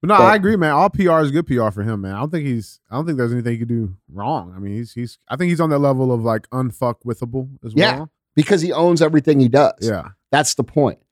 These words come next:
Speaker 1: Yeah.
Speaker 2: Like, all these people out there, like, like I was saying at the beginning of the show,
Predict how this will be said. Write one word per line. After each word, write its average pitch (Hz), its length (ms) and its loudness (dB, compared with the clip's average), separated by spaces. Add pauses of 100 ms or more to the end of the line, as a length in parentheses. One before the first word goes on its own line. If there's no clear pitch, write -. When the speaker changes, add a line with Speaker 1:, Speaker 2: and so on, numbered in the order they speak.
Speaker 1:
Yeah. 104 180 -4
Speaker 2:
Like, 127 160 4
all 156 200 4
these 180 180 -2
people 165 340 2
out 135 180 2
there, 131 380 4
like, 120 580 -2
like 123 220 2
I 135 80 4
was 135 160 2
saying 147 300 2
at 131 100 0
the 123 60 -12
beginning 131 360 6
of 117 60 6
the 110 60 2
show, 120 440 2